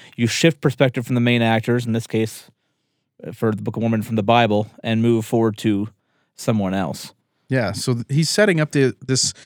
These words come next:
Speaker 2: story, this world where there's this prophetic heavy environment in Jerusalem. We read some of that in the book of Jeremiah, but there's different aspects that he brings out, of course,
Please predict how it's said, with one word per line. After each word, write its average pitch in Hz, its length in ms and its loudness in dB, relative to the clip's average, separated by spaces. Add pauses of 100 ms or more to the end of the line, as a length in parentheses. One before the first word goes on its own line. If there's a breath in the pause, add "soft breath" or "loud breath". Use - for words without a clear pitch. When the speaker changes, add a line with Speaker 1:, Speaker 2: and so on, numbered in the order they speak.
Speaker 2:
story, 143 480 4
this 120 180 -2
world 127 520 2
where 117 120 2
there's 113 260 0
this - 320 -4 (100)
prophetic 131 760 -2
heavy 123 400 0
environment 107 680 2
in 98 100 -2
Jerusalem. 95 640 -6
We 104 120 0
read 117 280 0
some 117 160 0
of 110 100 0
that 107 160 0
in 104 80 0
the 101 60 -2
book 104 160 -6
of 98 80 -4
Jeremiah, 104 500 2
but 101 160 -4 (540 soft breath)
there's 135 160 2
different 156 260 4
aspects 135 460 0
that 120 100 0
he 117 80 0
brings 113 340 0
out, 110 240 2
of - 120 -10
course, - 440 -4